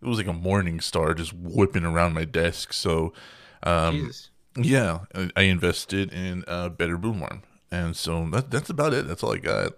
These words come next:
Speaker 1: I got Animal Crossing. Uh,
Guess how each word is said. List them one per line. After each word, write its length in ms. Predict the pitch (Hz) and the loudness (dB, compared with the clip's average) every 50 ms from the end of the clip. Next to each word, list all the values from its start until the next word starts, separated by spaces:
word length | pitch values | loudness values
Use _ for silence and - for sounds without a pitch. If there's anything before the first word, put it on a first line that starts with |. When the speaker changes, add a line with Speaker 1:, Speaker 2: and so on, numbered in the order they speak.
| - - | -8 -4
Speaker 1:
I 120 | - 113 | -4 0
got 200 | 123 143 139 - | 4 4 4 4
Animal 360 | - 110 135 156 143 101 78 - | 4 2 2 2 0 -2 -4 -6
Crossing. 540 | - - - - - - - - - - - _ _ _ - _ - - - _ - - _ _ _ _ _ _ _ _ _ _ - | -4 -4 -4 -4 -4 -6 -10 -10 -12 -12 -16 _ _ _ -20 _ -20 -20 -20 _ -20 -20 _ _ _ _ _ _ _ _ _ _ -6
Uh, 560 | 92 87 85 87 76 - - - 50 50 50 | -4 -2 -2 -2 -2 -4 -4 -4 -4 -4 -6